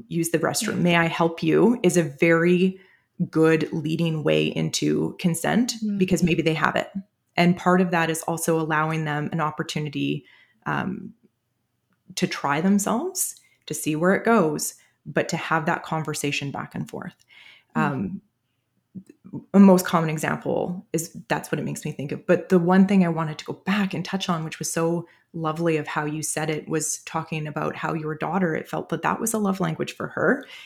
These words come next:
Speaker 1: and that
Speaker 2: Yeah.
Speaker 1: it, she likes it that way. The, the benefit of having that consent and her knowing what she also likes provides her the chance to not just ask for consent,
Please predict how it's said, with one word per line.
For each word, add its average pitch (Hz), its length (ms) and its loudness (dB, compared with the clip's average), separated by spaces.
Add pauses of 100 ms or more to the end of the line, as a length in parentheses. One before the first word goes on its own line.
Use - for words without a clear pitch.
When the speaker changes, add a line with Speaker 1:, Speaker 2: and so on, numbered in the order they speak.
(120)
Speaker 1:
and 170 160 0
that 190 220 -2 (160)
Speaker 2:
Yeah. - 80 -2
Speaker 1:
it, - 180 -14
she - 240 -2
likes 160 380 0
it 170 100 0
that - 220 -2
way. 226 360 -4 (720)
The, 190 380 0 (480)
the 185 180 0
benefit 208 540 0
of 185 80 -2
having 190 400 4
that 156 280 -2
consent 160 640 -2
and 170 140 -2
her 180 180 0
knowing 170 480 4
what 160 120 -4
she - 180 -2
also 180 300 0
likes 143 320 -2
provides 175 540 0
her 190 140 -2
the 180 100 -2
chance 185 680 -2 (420)
to 175 540 2
not 226 280 4
just - 160 -2
ask 233 200 0
for 185 100 -4
consent, 185 560 2